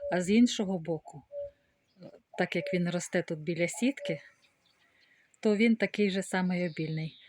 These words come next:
А поруч росте троянда Rhapsodia in Blue.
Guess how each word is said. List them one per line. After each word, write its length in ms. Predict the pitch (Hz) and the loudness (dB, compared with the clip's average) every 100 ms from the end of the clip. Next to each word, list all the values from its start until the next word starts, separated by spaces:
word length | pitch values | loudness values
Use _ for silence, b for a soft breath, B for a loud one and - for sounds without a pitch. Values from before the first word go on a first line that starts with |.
| B - | B -10
А 80 | 185 | -6
поруч 540 | - 254 240 - - - | 2 4 4 0 -8 -6
росте 540 | 190 202 - 220 214 208 B B b b b b - | -4 -4 -2 -2 -2 -4 B B b b b b -4
троянда 560 | 196 196 226 233 185 | 0 2 4 4 2
Rhapsodia 680 | 175 180 - 220 220 208 202 | -2 -4 -4 -2 0 0 2
in 120 | 196 185 | 2 0
Blue. 280 | 175 160 | -2 -4